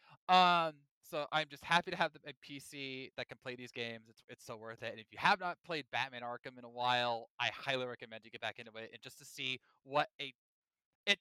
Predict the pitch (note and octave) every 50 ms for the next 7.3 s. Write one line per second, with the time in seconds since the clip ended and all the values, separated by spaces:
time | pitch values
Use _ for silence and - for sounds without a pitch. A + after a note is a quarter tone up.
0 | _ - F#3 F#3 - G3+ A#3 A#3+ - D4+ A#3 - B3 G#3+ F#3 - - - - -
1 | F3+ G3 F#3+ F3 D#3+ D3+ D3 - - - F3+ - - E3 - - D#3+ E3+ D#3 -
2 | E3 D3+ E3 D3 - _ - C#3+ C#3+ - D3 C#3 C3 B2+ C3 C#3 C#3+ C#3+ C3 -
3 | C3 B2+ - - C3 B2 A#2 - A#2+ A2+ A2+ G#2 - F#2+ - _ _ _ _ _
4 | _ _ _ _ _ _ _ _ _ _ - C#3 C3+ - - - F3 E3 E3+ D3
5 | C#3+ C3 A#2+ A#2+ A#2+ C#3 E3+ F#3+ G3+ G3 - - F3+ - E3 E3+ D#3+ _ - D3+
6 | D3+ D3+ - D3 C#3 C3+ C3 C3+ C3 C3+ B2+ C3+ C3 _ _ C3+ C3+ B2+ C3 C#3+
7 | A2+ - - - -